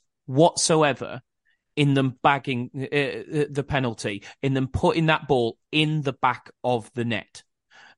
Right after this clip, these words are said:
I mean, you, you know, you go back to, um, the, the season that was Ishmael Bruce.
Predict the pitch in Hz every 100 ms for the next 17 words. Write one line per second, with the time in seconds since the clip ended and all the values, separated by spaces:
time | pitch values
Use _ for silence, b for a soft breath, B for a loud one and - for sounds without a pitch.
0 | - 151 156 165 185 170 185 190 170 170
1 | 220 202 208 - - 170 160 143 131 120
2 | b b _ _ _ 147 139 127 127 127
3 | - 139 143 143 - 170 160 143 139 131
4 | 123 _ _ - 139 135 - 135 156 156
5 | 127 117 160 175 127 -